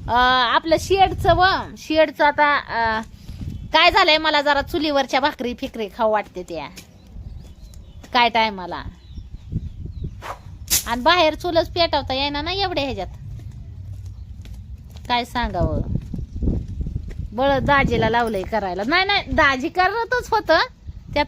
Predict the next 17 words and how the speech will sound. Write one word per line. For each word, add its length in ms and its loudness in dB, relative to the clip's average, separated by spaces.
काय 140 6
वाद 180 4
नाही. 180 -2
बळच 360 2
मी 160 -2
सांगायची 500 0
गरज 340 0
नाही, 220 -2
कारण 280 2
की 180 0
दाजी 340 4
टरकत्यात 540 0
जरा 280 0
मला. 220 -8
टरकताना 760 4
व, 240 8
होय, 280 8